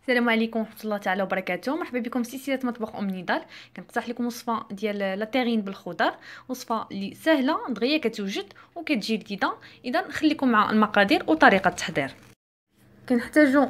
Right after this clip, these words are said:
بطاطا، آه، تقريباً واحد جوج بطاطات، آه، واحد جوج أو ثلاثة ديال الخيزو، واحد زليفة صغيرة ديال الجلبانة اللي كنقطعوهم لقطع صغيرة وكنسلقوهم.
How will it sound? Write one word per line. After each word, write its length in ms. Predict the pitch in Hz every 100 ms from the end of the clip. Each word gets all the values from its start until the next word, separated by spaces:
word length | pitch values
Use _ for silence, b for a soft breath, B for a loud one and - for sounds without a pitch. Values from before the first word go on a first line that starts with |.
| -
بطاطا، 560 | - 269 269 294 415 - - - - -
آه، 100 | 196
تقريباً 320 | 196 - 240 226
واحد 160 | 220
جوج 200 | 214 240
بطاطات، 420 | 226 220 220 381 - - - 190
آه، 160 | 196
واحد 180 | 196 202
جوج 180 | - 254
أو 120 | 240 233
ثلاثة 340 | 240 247 240
ديال 180 | 208 233
الخيزو، 360 | - 226 214 508 -
واحد 200 | 311 254
زليفة 380 | 214 277 277
صغيرة 260 | 240 247 240
ديال 180 | 214 233
الجلبانة 520 | 202 208 220 285 523
اللي 120 | 302
كنقطعوهم 600 | 320 285 - - 247 240
لقطع 420 | 220 - 277 254
صغيرة 480 | 220 233 269 359 622 277
وكنسلقوهم. 760 | 277 285 262 233 233 220 311